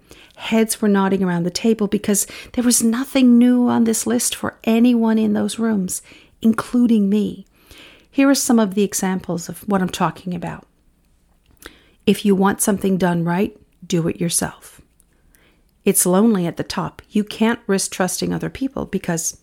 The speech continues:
they're likely to, to let you down. The only person you can depend on is yourself. Never admit you don't know something. You'll lose their respect. Don't ask, tell. Otherwise,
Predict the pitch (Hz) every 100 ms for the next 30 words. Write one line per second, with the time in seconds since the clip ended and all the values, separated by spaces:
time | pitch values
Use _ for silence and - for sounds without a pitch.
0 | _ 165 156 165 - 175 170 156 - -
1 | 160 160 - 175 175 156 160 185 - _
2 | _ _ _ - _ _ _ 190 185 202
3 | 202 202 - 208 196 190 196 208 - 277
4 | 175 156 165 - - 156 - 170 - -
5 | - - - _ _ _ - _ _ -
6 | 190 196 202 214 214 190 - 185 180 -
7 | 170 165 160 156 - 165 170 _ 165 170
8 | 180 165 160 185 175 160 - - - _
9 | - _ _ _ _ _ _ _ _ _
10 | _ 185 180 175 190 226 - - - -
11 | - 180 - - _ _ _ 185 185 175
12 | 175 196 247 -